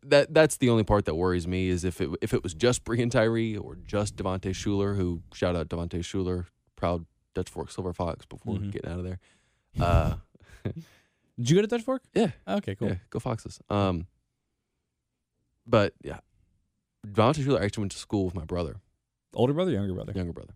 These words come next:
Speaker 2: Younger brother. I guess that makes
Speaker 1: Yeah,
Speaker 2: sense.
Speaker 1: but I say he's in college.
Speaker 2: Well, I know you're,
Speaker 1: so.
Speaker 2: I know you're young.
Speaker 1: Yeah, no, he went to school with my younger brother.
Speaker 2: Yeah, yeah.
Speaker 1: We actually bonded
Speaker 2: Yeah, that
Speaker 1: over
Speaker 2: wouldn't
Speaker 1: that.
Speaker 2: make any sense. I don't know why
Speaker 1: Yeah.
Speaker 2: I asked that.
Speaker 1: We actually bonded at S E C Media Day.
Speaker 2: Really?
Speaker 1: Yeah,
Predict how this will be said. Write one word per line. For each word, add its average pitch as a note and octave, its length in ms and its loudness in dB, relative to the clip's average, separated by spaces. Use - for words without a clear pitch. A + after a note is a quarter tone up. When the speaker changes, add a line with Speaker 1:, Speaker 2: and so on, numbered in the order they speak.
Speaker 2:
Younger A2 160 -10
brother. A2+ 180 -10
I A#2+ 140 0
guess A#2 140 0
that G#2+ 60 -4
makes G2 120 -2
Speaker 1:
Yeah, B2+ 80 4
Speaker 2:
sense. F#2+ 180 -2
Speaker 1:
but B2 80 0
I - 80 -2
say F2 80 -10
he's F2 180 -4
in E2+ 100 -4
college. F2+ 180 2
Speaker 2:
Well, F3 200 2
I F3+ 40 2
know A3 120 0
you're, C#3 280 2
Speaker 1:
so. - 40 -2
Speaker 2:
I F#2 80 -4
know B2 100 -2
you're G2 260 -2
young. F#2 460 -4
Speaker 1:
Yeah, - 180 -4
no, F#2+ 260 0
he B2+ 100 2
went A#2+ 100 2
to - 40 -8
school A2 120 0
with F2 60 0
my D#2 100 -6
younger C#2+ 180 -10
brother. D2+ 180 -6
Speaker 2:
Yeah, G#1+ 80 -8
yeah. - 140 -10
Speaker 1:
We A#2+ 160 6
actually D3+ 200 4
bonded G#2+ 220 2
Speaker 2:
Yeah, - 20 4
that G#2+ 60 6
Speaker 1:
over A#2 80 4
Speaker 2:
wouldn't G#2 160 4
Speaker 1:
that. G2+ 80 4
Speaker 2:
make - 100 -4
any F#2 100 -2
sense. F#2+ 240 -6
I - 40 0
don't G2 80 -4
know F#2+ 60 -4
why G2 100 -2
Speaker 1:
Yeah. G2 60 0
Speaker 2:
I - 20 -2
asked F#2+ 140 -6
that. G#2+ 160 -8
Speaker 1:
We G#2 140 -2
actually G#2+ 200 0
bonded F#2+ 300 2
at F2+ 60 -2
S F2+ 160 -6
E - 20 -10
C F2+ 140 -8
Media F2 260 -6
Day. E2 200 -8
Speaker 2:
Really? F#3+ 320 4
Speaker 1:
Yeah, F#2+ 160 4